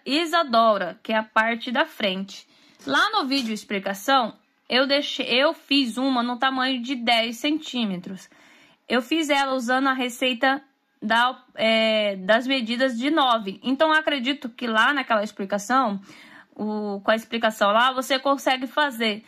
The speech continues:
é, esse sapatinho no tamanho nove e dez centímetros, usando a mesma receita, tá? E aqui, essa aqui que eu vou mostrar pra vocês, eu vou tá gravando, mostrando, ela tem tamanho onze centímetros,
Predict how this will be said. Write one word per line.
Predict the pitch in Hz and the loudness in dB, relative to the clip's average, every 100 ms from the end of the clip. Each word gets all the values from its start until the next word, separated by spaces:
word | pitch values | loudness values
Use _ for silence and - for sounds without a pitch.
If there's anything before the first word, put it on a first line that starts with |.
| - - _ | -20 -20 _
é, | - 214 220 202 294 | 2 4 4 2 0
esse | 330 | 0
sapatinho | - 294 254 240 302 285 | -2 0 0 0 0 0
no | 285 | 2
tamanho | 285 269 240 233 | 0 2 0 0
nove | 226 233 254 302 311 349 - | -2 0 2 2 0 -6 -4
e | - 277 | -4 0
dez | 233 226 240 226 | 0 0 -2 -4
centímetros, | - 302 302 277 247 196 196 190 208 | -4 -4 -4 -2 0 -2 -6 -10 -4
usando | 285 240 226 233 | -2 0 2 2
a | 262 | 2
mesma | 226 202 214 | 0 -2 -2
receita, | 226 285 - 262 214 190 - - _ _ _ _ _ _ _ | 0 -2 0 0 0 -4 -8 -10 _ _ _ _ _ _ _
tá? | 196 208 302 - - - - - - | 4 4 2 -4 -20 -20 -20 -10 0
E | 392 | 2
aqui, | 359 - - 349 311 - | 0 -2 0 2 0 0
essa | 233 330 392 302 | 2 2 0 -2
aqui | 277 269 | -2 -2
que | 262 | 0
eu | 233 | 0
vou | 233 | -2
mostrar | 220 - 247 285 | -4 -2 0 2
pra | 277 | 0
vocês, | 214 202 - 247 226 | -4 -4 0 2 2
eu | 208 | -2
vou | 214 220 | -2 -2
tá | 226 202 | -2 0
gravando, | 214 247 196 202 247 233 | 2 2 0 0 0 0
mostrando, | 196 190 - 233 254 233 196 - - - | -4 -8 -6 -2 0 0 -2 -10 -18 -4
ela | 254 320 302 | -2 -2 -2
tem | 294 294 311 | -2 -2 0
tamanho | 285 269 285 311 269 - - | -2 0 0 0 -2 -10 0
onze | 294 359 427 453 359 392 | 4 4 2 -4 -6 -6
centímetros, | - 359 359 - 294 285 226 185 190 - - | -6 -6 -6 0 2 2 -2 -10 -10 -12 -16